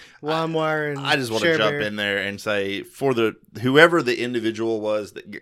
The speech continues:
Speaker 2: hopefully got promoted, who figured that out, that instead of trying to bring people to court for downloaded music, was just like, "Let's just upload a billion files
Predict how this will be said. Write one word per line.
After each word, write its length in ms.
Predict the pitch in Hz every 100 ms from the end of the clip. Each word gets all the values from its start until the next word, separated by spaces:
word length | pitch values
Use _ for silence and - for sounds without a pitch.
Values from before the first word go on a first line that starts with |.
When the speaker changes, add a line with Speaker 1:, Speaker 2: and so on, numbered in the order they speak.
| _
Speaker 2:
hopefully 520 | - - 151 - 113 107
got 240 | 107 -
promoted, 480 | - 101 104 104 98 - - - -
who 120 | 113
figured 280 | 123 113 107
that 140 | 101
out, 280 | 101 101 -
that 80 | 110
instead 280 | 113 - 120
of 100 | 113
trying 240 | 123 117
to 60 | 104
bring 340 | 98 107 110 110
people 200 | 110 104
to 80 |
court 260 | 101 107 110
for 100 | -
downloaded 400 | 104 104 107 104
music, 340 | 101 104 117 110
was 120 | 104
just 220 | 117 -
like, 240 | 104 95 -
"Let's 180 | 101 -
just 180 | 113
upload 300 | 113 104 107
a 60 | 101
billion 460 | 87 98 98 101 98
files 500 | 104 104 98 95